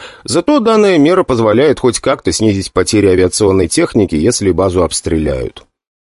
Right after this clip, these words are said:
Только я открыл дверь кабины, как рядом с нашим Ми-двадцать восьмым уже появился сириец в камуфлированной куртке. "С прибытием! Вам сказали машину выделить?" — указал он на небольшой грузовик, стоявший недалеко от стоянки.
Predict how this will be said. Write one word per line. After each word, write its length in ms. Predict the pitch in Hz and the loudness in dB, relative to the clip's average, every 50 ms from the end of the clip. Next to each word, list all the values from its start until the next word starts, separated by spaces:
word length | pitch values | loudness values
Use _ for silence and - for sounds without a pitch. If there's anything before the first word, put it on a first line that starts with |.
| _ _ _ _ _ 80 | _ _ _ _ _ -4
Только 220 | 80 78 - 80 | -4 -2 -2 -2
я 160 | 82 85 82 | 0 0 0
открыл 340 | 78 - - - 90 78 78 | -2 -4 -4 -4 -2 -2 -2
дверь 240 | 78 85 85 80 73 | -2 -2 -2 -2 -2
кабины, 460 | - - 80 107 151 180 180 165 156 | -2 -4 -2 0 0 2 2 2 0
как 180 | - 123 117 - | -2 -2 -2 -2
рядом 300 | 185 208 190 185 175 - | -2 0 0 0 -2 -2
с 80 | - | -2
нашим 340 | 143 147 165 156 - 151 135 123 | -2 -2 -2 0 0 0 2 2
Ми-двадцать 480 | 135 139 117 117 120 - - 104 - | 2 2 2 0 0 -2 -4 -4 -2
восьмым 440 | 98 92 85 - 135 156 208 202 139 | 0 0 0 0 0 0 2 2 2
уже 180 | 110 123 180 185 | 2 0 0 -2
появился 540 | - 139 117 101 95 127 143 135 - 123 | 0 0 0 2 2 2 0 2 0 -2
сириец 420 | 104 - 90 95 123 139 135 113 - | -2 0 0 0 2 2 0 0 -4
в 60 | - | -4
камуфлированной 800 | - 113 107 95 82 - 87 92 95 95 90 87 85 85 76 69 | -4 -2 -2 -2 -2 0 0 2 2 2 2 0 0 0 -2 -4
куртке. 500 | - - 71 67 - - 78 67 60 - _ _ _ _ _ _ _ _ _ _ _ | -6 -10 -10 -10 -10 -8 -8 -8 -8 -10 _ _ _ _ _ _ _ _ _ _ _
"С 100 | - - | -18 -6
прибытием! 760 | - 151 190 202 170 170 156 113 107 110 95 85 73 67 - - - - - - - | -2 0 0 2 2 2 2 2 2 0 0 0 -2 -6 -10 -14 -20 -20 -20 -20 -8
Вам 280 | - 107 131 165 165 147 | -6 -4 0 0 0 0
сказали 460 | - - 160 151 139 151 151 156 147 | 0 0 0 0 2 2 2 2 2
машину 420 | 143 143 139 135 170 185 196 180 170 | 2 2 2 2 2 2 4 4 4
выделить?" — 440 | 143 117 98 92 87 78 73 - - _ _ | 2 2 2 0 0 0 -2 -4 -10 _ _
указал 440 | - - - 92 95 95 98 92 90 | -12 -6 -2 -2 0 0 2 2 2
он 100 | 87 85 | 2 0
на 60 | 87 | 0
небольшой 480 | 90 90 87 87 92 - - - 85 82 | 0 0 0 0 -2 -2 -2 -4 -2 -2
грузовик, 420 | 87 92 92 98 107 135 156 151 | 0 0 0 0 2 0 0 -2
стоявший 560 | - - - 90 90 104 113 110 - - 104 | -2 -4 -2 0 2 2 0 -2 -2 -2 0
недалеко 460 | 95 87 78 80 78 76 73 - 92 90 | 0 0 0 0 -2 -2 -2 -2 -2 -2
от 100 | 82 - | -2 -4
стоянки. 640 | - - 78 80 78 71 71 69 - - 65 62 | -4 -2 -2 -2 0 -2 -4 -8 -8 -10 -10 -12